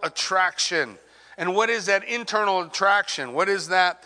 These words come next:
that we're supposed to shine a light? What is that supposed to look like? Be, let your adorning be the hidden person of the heart, with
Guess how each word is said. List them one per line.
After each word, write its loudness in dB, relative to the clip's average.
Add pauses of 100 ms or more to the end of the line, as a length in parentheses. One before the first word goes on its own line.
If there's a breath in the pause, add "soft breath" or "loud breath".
(240 loud breath)
that -4
we're 0
supposed -2
to -8
shine 2
a 0
light? 2
What -4
is -6
that 0
supposed -6
to -2 (280 loud breath)
look -4
like? 0 (220)
Be, -6
let 2
your 0
adorning 0
be -6 (440 loud breath)
the -4
hidden -4
person -2
of -4
the -4
heart, -2 (960 soft breath)
with -8